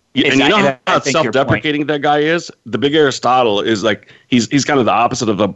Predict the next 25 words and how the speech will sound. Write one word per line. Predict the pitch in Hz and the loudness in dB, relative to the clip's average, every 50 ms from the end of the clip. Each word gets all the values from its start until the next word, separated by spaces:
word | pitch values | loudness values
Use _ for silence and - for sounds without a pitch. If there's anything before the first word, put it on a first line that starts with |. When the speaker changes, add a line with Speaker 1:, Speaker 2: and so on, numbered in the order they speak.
| - - | -2 -2
Speaker 1:
of | 113 104 104 | 0 0 2
a | 107 101 95 104 | 2 2 2 2
Barkley | 92 87 107 104 110 110 - 113 113 107 | 0 0 0 0 0 0 0 0 2 2
or | 98 | 2
some | 98 - 117 | 0 0 0
of | 104 101 | 0 0
the, | 101 95 95 - | 0 0 0 0
or | 117 101 95 92 90 | 0 0 0 0 -2
Pippen | - - 131 127 127 120 117 113 | -2 -2 -2 0 2 2 2 2
or | 113 104 | 2 0
some | - 123 113 | 0 -2 -2
of | 110 | -2
these | 104 101 87 | -2 -4 -2
old | 76 110 110 - | -2 -4 -4 -4
school | - - 117 107 | -2 -2 0 0
guys | 101 104 104 107 104 107 98 - - - _ _ _ | 2 2 2 2 2 0 -4 -6 -12 -20 _ _ _
who | - - 120 | -2 2 4
will | 113 107 107 95 92 - | 4 6 4 4 2 0
kind | - 117 104 101 | 0 0 0 0
of | 98 95 | 0 0
make | 110 107 98 | -2 -2 0
it | 107 | 0
always | 101 101 101 104 - - | 2 2 2 2 0 -2
seem | - 95 95 95 101 | -2 0 0 0 0
like | 92 95 98 98 - | 0 0 -2 -4 -8